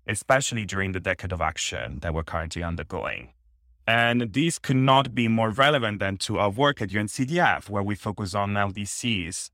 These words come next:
and we re-, truly believe that they are the crucible for the achievement of the twenty thirty Agenda. So what's your view on the next decade for the L D Cs,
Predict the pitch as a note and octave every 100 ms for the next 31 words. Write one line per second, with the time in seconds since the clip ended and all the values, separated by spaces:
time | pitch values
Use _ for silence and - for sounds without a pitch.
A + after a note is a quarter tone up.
0 | - A2 A2 A#2 G#2 C3+ A2+ - F3+ F3+
1 | B2+ A#2+ F#2 G2 G2 F#2+ F2+ - G#2+ G2+
2 | F#2+ F#2+ F2 - G2 F#2+ - G2+ F#2+ F#2
3 | F2 F2 - F#2 F#2+ - F2+ F2 E2+ F2
4 | D#2+ C#2 - - _ _ _ - - C#3
5 | C3 B2+ A#2+ F#2+ _ - B2 D#3 D3 -
6 | - G#3+ F3 F#3 F3 B2+ A#2+ A#2+ A#2 -
7 | A2 A2 A2 - G#2 G2+ F#2+ F#2 F#2 -
8 | G2 D2+ A#1+ - -